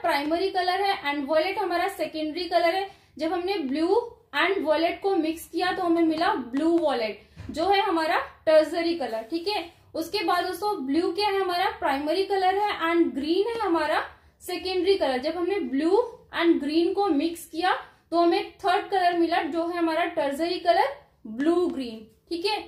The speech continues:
उसके बाद दोस्तों ये हमारा green color जो है हमारा secondary color, and ये हमारा primary color yellow color। जब हमने yellow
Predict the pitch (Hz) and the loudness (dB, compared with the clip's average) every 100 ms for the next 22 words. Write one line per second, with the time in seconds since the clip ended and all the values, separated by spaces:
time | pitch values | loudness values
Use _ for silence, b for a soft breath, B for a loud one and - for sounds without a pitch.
0 | B B 330 330 415 370 370 370 403 403 | B B -6 -4 -2 0 0 0 -2 -2
1 | 330 381 349 359 370 269 294 330 339 370 | -2 -2 -2 -2 -4 -4 2 2 2 2
2 | 392 349 359 349 339 320 330 320 - 285 | 0 0 -2 0 0 2 0 -2 -8 -8
3 | 294 339 381 381 403 - 302 311 277 370 | -6 -6 0 4 2 0 -2 -2 -2 -4
4 | 427 359 320 349 349 294 277 294 339 339 | -4 -2 -2 -2 -2 -4 -2 -4 -4 0
5 | 349 381 - B B - 240 269 294 349 | 2 2 0 B B -14 -6 -2 0 2
6 | 392 403 403 440 349 359 359 320 269 277 | 0 2 2 0 -6 -4 -2 -2 -2 -2
7 | 330 | 0